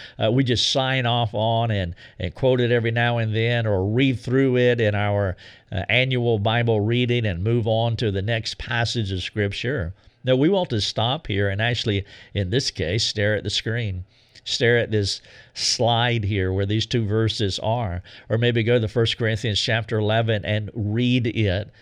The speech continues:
that Paul is situating our conflict and the violent death of Christ and warning us that if we do not resolve that conflict,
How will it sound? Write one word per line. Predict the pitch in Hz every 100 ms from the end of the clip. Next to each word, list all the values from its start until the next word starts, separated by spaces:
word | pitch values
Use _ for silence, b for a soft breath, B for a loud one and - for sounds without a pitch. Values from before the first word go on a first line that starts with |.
| B B B
that | 113 110
Paul | - 143 139 147 -
is | 117 101
situating | - - 165 165 - 147 104 101 95 98 95 110
our | 101 104 95
conflict | - - 127 131 120 - 95 92 107 110
and | 104
the | 101
violent | 98 113 120 127 107 -
death | 95 120 123 98
of | 92
Christ | - 131 127 90 107 -
and | 117 104
warning | 110 147 165 160 131
us | 78 82 101 -
that | 104 104
if |
we | 107
do | 123 131
not | 120 117
resolve | 110 98 117 135 131
that | 120 101
conflict, | - 135 143 143 139 90 82 92